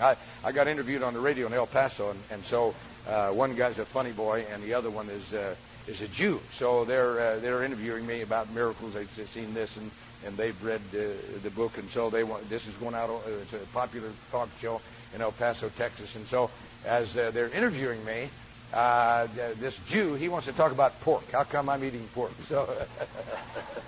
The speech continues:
<laughs> And so, but it was a wonderful testimony. I got to get the gospel out wonderfully. But I'm sitting there, and I'm, I'm watching these guys. They won't believe in miracles, but both of them have, uh, uh, magnet bracelets on.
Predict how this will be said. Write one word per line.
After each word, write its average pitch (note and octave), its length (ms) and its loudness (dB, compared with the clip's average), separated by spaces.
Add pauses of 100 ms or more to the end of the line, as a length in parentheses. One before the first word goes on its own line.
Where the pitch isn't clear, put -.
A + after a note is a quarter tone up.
(680)
<laughs> E3+ 100 2 (720)
And D#3+ 140 -2
so, D#3+ 140 4
but C#3+ 120 0
it D3 200 -2
was C3 100 -2
a C#3+ 40 2
wonderful E3 340 6
testimony. A#2 440 0
I C3+ 100 4
got C#3 180 2
to C#3 40 -6
get C3 160 -2
the C3 60 -10
gospel B2 420 0
out A2 160 0
wonderfully. A2+ 520 -6 (360)
But D3 120 2
I'm C#3+ 120 4
sitting B3 420 0
there, A2+ 400 -2 (380)
and C#3+ 280 4
I'm, C3+ 300 6
I'm C3+ 180 2
watching E3 360 0
these E3 220 0
guys. C3 220 4
They E3 100 8
won't A#3 220 4
believe G3 300 4
in C3+ 120 -4
miracles, B2 460 0
but - 100 -2
both G#3+ 220 10
of B2+ 140 2
them C#3 140 -4
have, C3+ 380 2
uh, A#2+ 240 4 (360)
uh, G#2 140 -2
magnet C3+ 400 4
bracelets A#2+ 460 0
on. F2+ 120 -6